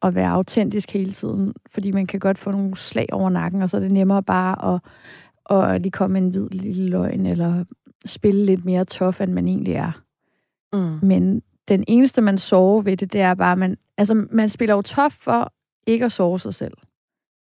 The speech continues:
Speaker 1: Men man har bare lige, lige glemt, at man faktisk bliver såret af at ignorere sig selv. Altså, så man, man, man bliver bare allerede ked af, altså, man bliver såret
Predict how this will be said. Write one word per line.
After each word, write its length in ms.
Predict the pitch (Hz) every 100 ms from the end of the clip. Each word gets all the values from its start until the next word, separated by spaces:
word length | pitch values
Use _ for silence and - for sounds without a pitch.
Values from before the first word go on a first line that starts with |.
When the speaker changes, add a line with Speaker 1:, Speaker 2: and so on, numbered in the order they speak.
| _
Speaker 1:
Men 400 | 220 202 202 214 -
man 200 | 214 196
har 120 | 214
bare 160 | 202 208
lige, 220 | 220 - _ _ -
lige 240 | 220 247 220
glemt, 320 | 208 190 -
at 120 | 202
man 200 | 196 196
faktisk 280 | 190 214 214
bliver 140 | 220 202
såret 380 | 202 196 208
af 300 | 190 185 - _ _ _ _ _ _ -
at 200 | 175 -
ignorere 500 | 202 196 - - 185 - _ _ _ _ _ _ _ _ _ _
sig 120 | - 185
selv. 200 | 190 -
Altså, 180 | 196 202
så 120 | 220
man, 240 | 208 202 -
man, 220 | 202 190
man 160 | 196 185
bliver 240 | 226 240
bare 240 | 233 196 196
allerede 340 | 208 202 202
ked 200 | - 214
af, 120 | 135
altså, 140 | 196 202
man 140 | 190
bliver 180 | 233 311
såret 460 | - 202 202 240